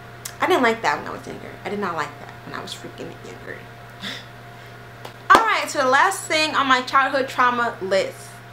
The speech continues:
is this picture. Well, it's not a picture. Um, it's an object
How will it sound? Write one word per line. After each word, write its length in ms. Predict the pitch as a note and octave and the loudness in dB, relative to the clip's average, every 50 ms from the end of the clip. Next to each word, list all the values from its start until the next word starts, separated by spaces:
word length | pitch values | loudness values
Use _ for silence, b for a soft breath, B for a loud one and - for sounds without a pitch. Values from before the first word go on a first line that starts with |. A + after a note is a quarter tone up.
| - - - - - - - - - - - | -18 -18 -18 -18 -18 -18 -16 -16 -16 -8 0
is 720 | - G3+ G3 F#3+ F#3+ F#3+ F#3+ F#3 F#3 F#3 F3 F3+ F3+ F#3 F#3 - - - - - - - - - - - - - - - - - - - | 2 2 2 4 2 2 2 2 2 2 0 0 -2 -4 -4 -8 -12 -14 -14 -16 -16 -16 -18 -18 -18 -18 -18 -18 -18 -18 -18 -16 -14 -14
this 160 | E3 - - | -14 -14 -10
picture. 540 | - - E4 E4+ - - - - - - - - - | -6 -6 -6 -6 -6 -4 -4 -4 -4 -4 -8 -4 4
Well, 140 | B3+ B3+ | 6 6
it's 100 | C4 C4 | 6 6
not 140 | D4+ F#4 F#4 | 4 4 2
a 80 | - - | 2 2
picture. 520 | - B3 G#3 - - - G3+ F#3+ F#3 F#3+ - B B B B B B B - - - - - | 2 0 0 0 -2 -2 -2 -2 -2 -4 -6 B B B B B B B -16 -16 -16 0 4
Um, 520 | A3+ A#3 A#3 A3+ A3+ G#3 F#3 G#3 G#3 - - - - - | 6 8 8 8 6 4 2 0 -4 -8 -10 -14 -6 4
it's 200 | - C#4+ F4 F4 | 4 4 4 4
an 100 | F4 D4+ | 4 4
object 680 | G3+ F#3 G3 - - - D3 - - - - - - | 6 6 6 6 4 0 -2 -2 -2 -4 -8 -14 -16